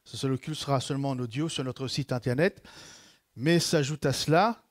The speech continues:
le culte de Thiers. Donc là, ce sera en vidéo, donc le culte de Thiers. Donc, vous savez, c'est Nicolas qui est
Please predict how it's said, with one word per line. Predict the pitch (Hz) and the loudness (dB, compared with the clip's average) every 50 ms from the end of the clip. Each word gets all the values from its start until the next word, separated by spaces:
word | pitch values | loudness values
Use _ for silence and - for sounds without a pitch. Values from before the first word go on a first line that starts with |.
| _ _ _ _ _ _ _ _ - | _ _ _ _ _ _ _ _ -6
le | 127 135 139 | -2 -2 -2
culte | - - - 185 208 220 233 190 _ - 220 220 220 214 _ _ _ _ _ _ _ _ _ _ - 127 | -2 -4 -2 0 0 0 0 -4 _ 2 4 4 4 2 _ _ _ _ _ _ _ _ _ _ -16 -6
de | 117 156 151 | -2 -2 -2
Thiers. | - - 208 202 185 156 127 110 - - - _ _ _ _ _ _ _ _ _ _ _ _ _ _ _ _ _ _ _ _ _ - | 2 6 6 8 8 8 6 4 0 -4 -16 _ _ _ _ _ _ _ _ _ _ _ _ _ _ _ _ _ _ _ _ _ -2
Donc | 131 151 143 - 143 | 0 0 0 6 6
là, | 175 185 | 6 8
ce | - - 156 | 8 6 0
sera | - - 156 | 2 2 2
en | 156 147 | 2 4
vidéo, | 143 151 139 139 143 165 202 220 | 4 4 4 4 4 4 4 2
donc | 170 156 151 139 151 | 2 0 -2 0 0
le | 139 | -2
culte | - 147 131 123 | -2 -2 -4 -2
de | 139 | -2
Thiers. | 131 117 160 185 202 | -2 2 4 4 4
Donc, | 160 151 139 - - | 4 0 -4 -4 -4
vous | 123 | -4
savez, | - 139 143 135 | -2 0 0 0
c'est | - 143 | 0 0
Nicolas | 139 131 - 147 143 151 139 | -2 0 0 2 2 2 2
qui | - 139 | 4 2
est | 135 131 - | 2 2 0